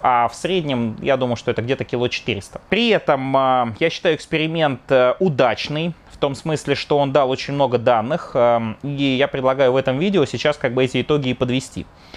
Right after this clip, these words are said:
Ну, прежде всего, для тех, кто считает, что на теплой воде можно замечательно выращивать форель, получать, э, действительно хорошие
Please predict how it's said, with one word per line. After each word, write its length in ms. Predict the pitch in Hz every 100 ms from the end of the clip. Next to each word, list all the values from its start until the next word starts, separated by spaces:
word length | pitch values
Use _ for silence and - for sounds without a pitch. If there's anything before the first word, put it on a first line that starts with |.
| - -
Ну, 160 | 175 214
прежде 420 | 208 202 170 127
всего, 380 | - 123 107 90 - - -
для 180 | 120 139
тех, 300 | 147 220 -
кто 300 | - - 170
считает, 560 | - 165 147 180 175 -
что 260 | - 151
на 140 | 143 139
теплой 380 | - 165 143 135
воде 360 | 139 147 139
можно 400 | 120 131 117 117
замечательно 540 | 107 131 - 135 - 117
выращивать 580 | 127 127 110 - 110
форель, 460 | - 139 196 240 220 - - -
получать, 580 | 131 135 - 147 113 -
э, 160 | 120 113
действительно 380 | 120 139 123
хорошие 680 | 110 131 131 123 - 117 107